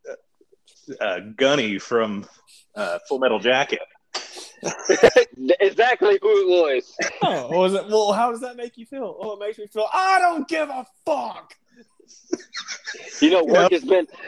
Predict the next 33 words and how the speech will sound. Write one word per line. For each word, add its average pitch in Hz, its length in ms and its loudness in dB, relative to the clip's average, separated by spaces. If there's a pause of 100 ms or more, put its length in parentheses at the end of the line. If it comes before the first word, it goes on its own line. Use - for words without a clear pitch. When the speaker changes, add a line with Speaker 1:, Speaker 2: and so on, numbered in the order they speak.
Speaker 2:
work 226 200 8
has 214 140 2
been 190 180 4
really 202 220 4
working 185 360 2
me 180 120 6
really 185 280 4
hard. 180 400 4
It's 156 120 -4
been 175 160 4
riding 165 360 4
me. 139 300 2 (220)
Well, 196 280 6
Speaker 3:
Well, 185 60 4
Speaker 2:
if 269 120 4 (120)
Speaker 3:
maybe 180 60 4
Speaker 2:
you 185 40 2
don't 226 220 6
Speaker 3:
if - 120 0
you 233 120 4
Speaker 2:
<laughs> 254 360 4
Speaker 3:
took 233 120 2
your 226 180 -6
vagina, 220 840 -2
wringed 226 380 -10
it 233 140 -6
out, 247 440 -2 (240)
and 196 140 -10
stopped 254 340 -10
being 254 180 -6
a 196 140 -8 (120)
fucking 262 480 -10 (220)
pussy. 302 640 0